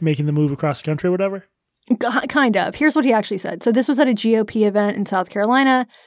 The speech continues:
Speaker 2: He said, quote, "I don't know if you saw the news the other day, but the U S D A moved two offices out of Washington, D C. I think to Kansas City, Missouri. Guess what happened? Guess what happened? More than half the people quit." And then he continued,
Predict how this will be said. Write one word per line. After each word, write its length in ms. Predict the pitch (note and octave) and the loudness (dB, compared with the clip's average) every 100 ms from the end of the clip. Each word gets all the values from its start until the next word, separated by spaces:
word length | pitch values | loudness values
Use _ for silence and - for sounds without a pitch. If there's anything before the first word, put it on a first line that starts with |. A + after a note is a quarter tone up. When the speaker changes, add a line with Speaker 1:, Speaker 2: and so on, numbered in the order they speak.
| _ | _
Speaker 2:
He 120 | - | -4
said, 220 | G3+ G#3 F#3+ | -2 -2 -2
quote, 320 | G3+ G3 - _ _ _ _ - | -4 -4 -8 _ _ _ _ 0
"I 100 | A#3+ | 2
don't 140 | D#4 | 4
know 120 | E4 | 2
if 100 | C#4+ | 2
you 80 | C#4 | 0
saw 180 | - G#3 | 2 2
the 80 | G#3 | 4
news 220 | C4+ C#4 | 2 2
the 100 | A3+ | 0
other 160 | F#3+ | 0
day, 240 | F3+ F#3+ G3 | -2 -4 -4
but 180 | G3+ F#3+ | -4 -2
the 100 | G#3 | 0
U 140 | A#3 | 2
S 200 | C4 - | 0 -2
D 160 | G#3 F#3 | 0 0
A 100 | F#3+ | 0
moved 300 | G3 A3 - | 0 -2 0
two 180 | B3 | 0
offices 480 | G3 F3+ G3+ - G3+ | 0 0 -2 -2 -2
out 160 | F3 F#3 | -2 -4
of 100 | F3+ | -2
Washington, 480 | E3 E3+ G3+ F#3+ F#3 | -2 -2 -2 -2 -4
D 120 | G3+ | -4
C. 340 | - C#4 F#3 - | 0 2 0 0
I 80 | G#3 | 2
think 160 | A#3 | 2
to 60 | A#3 | 0
Kansas 360 | A3+ A3+ A3 A3 | 0 2 2 0
City, 220 | G3 G3 | -2 -2
Missouri. 720 | G3+ C4+ C#4 G#3 - A3 - _ _ - | -2 0 2 0 -4 -10 -18 _ _ -4
Guess 200 | G#3 G#3 | -2 2
what 100 | B3+ | 2
happened? 500 | C#4 D4+ G3+ F3 - _ - | 2 2 0 -6 -10 _ -8
Guess 240 | F#3 F3 | -6 -4
what 80 | G#3 | -2
happened? 540 | G#3+ A3 F3 F3+ G#3+ _ _ _ _ _ | -2 -2 -4 -8 -10 _ _ _ _ _
More 180 | G3+ A3 | 2 2
than 180 | A#3+ C4 | 4 2
half 300 | F3+ F3+ F3+ | 2 -2 -2
the 100 | G#3+ | -4
people 280 | F#3+ F3 F#3 | -4 -6 -6
quit." 460 | - D#4 F3 - _ _ _ - | 0 0 0 -6 _ _ _ -8
And 120 | G3 | -6
then 60 | G3 | -4
he 60 | |
continued, 540 | F#3+ G3+ G#3 G3 F#3 | -4 -4 -2 -2 -4